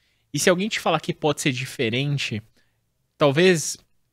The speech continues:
a su-, a, a sua paixão faça você não entender que aquilo pode ser diferente. Assim, eu sou apaixonado pelo meu trabalho. E se alguém falar assim, "Putz, eu-", talvez se eu não tiver com, atento ao que aquela pessoa vai falar sobre o iFood,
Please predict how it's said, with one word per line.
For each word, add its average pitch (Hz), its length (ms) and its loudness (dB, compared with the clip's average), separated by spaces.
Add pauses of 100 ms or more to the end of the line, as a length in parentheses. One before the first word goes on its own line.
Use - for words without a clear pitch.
(200)
a 135 100 2
su-, - 240 -6
a, 123 300 -2
a 131 100 0
sua 190 320 2
paixão 160 580 0
faça 160 260 -2
você 156 240 -6
não 160 160 -2
entender 196 580 0
que - 120 -10
aquilo 113 280 -4
pode 110 240 -4
ser 113 100 -6
diferente. 107 600 -8 (360)
Assim, 143 200 -2 (200)
eu 180 380 4
sou - 220 -4
apaixonado 175 520 -2
pelo 180 240 2
meu 170 140 0
trabalho. 123 460 2
E 117 40 -6
se - 100 -8
alguém 151 180 -4
falar 156 180 -4
assim, - 120 -8
"Putz, 147 280 -6
eu-", 131 120 -4 (420)
talvez 196 440 4
se - 140 -4
eu 202 60 4
não 233 160 -2
tiver 170 360 0
com, 147 500 -6
atento 156 540 -2
ao 123 60 2
que - 140 -10
aquela 135 200 0
pessoa 143 320 -2
vai 139 140 -2
falar 127 240 -2
sobre 120 300 -4
o 120 40 0
iFood, 160 400 -4